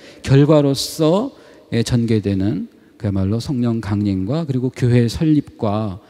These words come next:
그리고 이어지는 그 세-, 세계 선교, 예, 이러한 일련의, 예, 그러한 그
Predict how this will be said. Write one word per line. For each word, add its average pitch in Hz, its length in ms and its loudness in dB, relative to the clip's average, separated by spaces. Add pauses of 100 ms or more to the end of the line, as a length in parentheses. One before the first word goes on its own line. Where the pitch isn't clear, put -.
(240)
그리고 117 240 -2
이어지는 117 600 2 (220)
그 120 220 -2
세-, 147 340 -2 (120)
세계 131 500 -2
선교, 143 560 0 (480)
예, 98 140 -2
이러한 123 300 0
일련의, 113 880 4
예, 92 280 -4
그러한 92 440 -4
그 92 240 -8